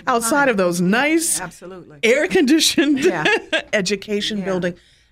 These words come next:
Speaker 1: and just focus on what life was intended to be.
Speaker 2: Oh, yeah.
Speaker 1: to
Speaker 2: So,
Speaker 1: be
Speaker 2: you know,
Speaker 1: about.
Speaker 2: before they come in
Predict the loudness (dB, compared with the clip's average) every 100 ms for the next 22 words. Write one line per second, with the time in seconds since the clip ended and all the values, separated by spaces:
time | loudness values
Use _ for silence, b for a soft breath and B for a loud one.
0 | -4 0 0 0 -2 -4 -4 0 0 0
1 | -2 0 0 0 0 -2 -2 -2 -2 -4
2 | -2 -4 -4 -6 -4 -6 -8 -10 -14 -12
3 | -10 -8 -10 -10 0 4 6 4 4 2
4 | 0 0 -2 2 2 2 0 2 0 -2
5 | -2 -4